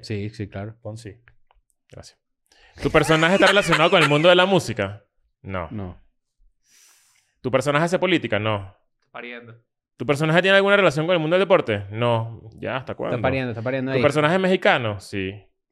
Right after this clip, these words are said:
Speaker 2: Coño.
Speaker 3: Eh, y, y,
Speaker 2: Ah.
Speaker 3: ah, bueno, por el I P, ok. ¿Tu personaje lleva armas? No. ¿Tu personaje es adicto a las monedas? No.
Speaker 2: ¿A las monedas?
Speaker 3: ¿Tu personaje fue acusado de ser pedófilo? No.
Speaker 1: <laughs>
Speaker 3: Ajá, como que ya.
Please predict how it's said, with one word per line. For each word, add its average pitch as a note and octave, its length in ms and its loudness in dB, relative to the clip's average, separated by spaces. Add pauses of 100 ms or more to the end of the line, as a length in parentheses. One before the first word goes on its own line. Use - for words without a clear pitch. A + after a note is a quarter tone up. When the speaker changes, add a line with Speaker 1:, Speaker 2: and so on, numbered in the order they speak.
(260)
Speaker 2:
Coño. A#2 560 -4
Speaker 3:
Eh, C#3 160 0
y, E3 300 -4
y, C#3 40 -2
Speaker 2:
Ah. G#2+ 60 -6 (200)
Speaker 3:
ah, C#3 60 -2
bueno, C3 220 0
por G#2 140 -2
el G#2 80 -2
I G#2 40 -4
P, G2 140 -4
ok. F2+ 100 -8 (340)
¿Tu C#3+ 100 -8
personaje D3+ 400 0
lleva F#3 280 6
armas? G#2+ 520 -6
No. G2 360 -8 (1000)
¿Tu - 100 -14
personaje B2+ 340 -4
es D3+ 60 -4
adicto D#3+ 300 -2
a - 20 0
las C#3+ 120 0
monedas? D3 440 -4
No. G2 340 -10 (140)
Speaker 2:
¿A A2+ 60 -12
las A2+ 160 -6
monedas? B2 640 -4
Speaker 3:
¿Tu B2+ 80 -6
personaje C3+ 340 -2
fue E3 100 -4
acusado D#3+ 300 0
de D#3 60 2
ser C3+ 120 0
pedófilo? C3+ 400 2
No. A2+ 240 -4
Speaker 1:
<laughs> E3+ 60 2 (2500)
Speaker 3:
Ajá, B2+ 220 0
como A2+ 160 -2
que G#2+ 80 0
ya. G#2+ 240 -4